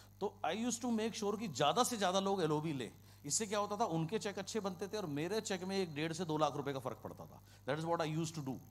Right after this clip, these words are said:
शुरू के दो से तीन साल, फिर टीम इतनी बढ़ गई कि फिर वो पॉसिबल नहीं हो पाया, अब, अब पॉसिबल नहीं है,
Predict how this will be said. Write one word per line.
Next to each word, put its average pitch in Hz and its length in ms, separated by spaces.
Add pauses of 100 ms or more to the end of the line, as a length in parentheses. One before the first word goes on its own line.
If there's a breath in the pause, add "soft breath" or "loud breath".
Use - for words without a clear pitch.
(160)
शुरू 170 180
के 160 100
दो 147 180
से 170 120
तीन 139 240
साल, 107 200
फिर 147 160
टीम 175 220
इतनी 180 220
बढ़ 165 140
गई 175 140
कि 175 120
फिर 170 140
वो 160 120
पॉसिबल 135 380
नहीं 113 180
हो 98 100
पाया, 92 260
अब, - 340
अब 143 140
पॉसिबल 120 300
नहीं 95 220
है, 78 80